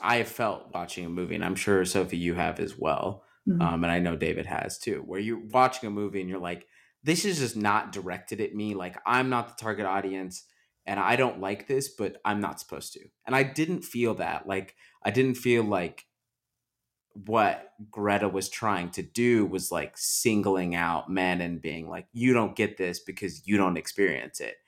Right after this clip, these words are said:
Speaker 1: She was actually
Speaker 2: Mm-hmm.
Speaker 1: just showing in, in kind of a, in a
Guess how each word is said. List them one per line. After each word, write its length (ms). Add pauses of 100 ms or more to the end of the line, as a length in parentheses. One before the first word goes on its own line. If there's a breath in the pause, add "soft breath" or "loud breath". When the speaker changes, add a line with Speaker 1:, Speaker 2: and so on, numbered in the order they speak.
(280 loud breath)
Speaker 1:
She 140
was 80
actually 260
Speaker 2:
Mm-hmm. 60
Speaker 1:
just 200
showing 760 (260)
in, 420 (200)
in 140
kind 260
of 140
a, 180
in 180
a 220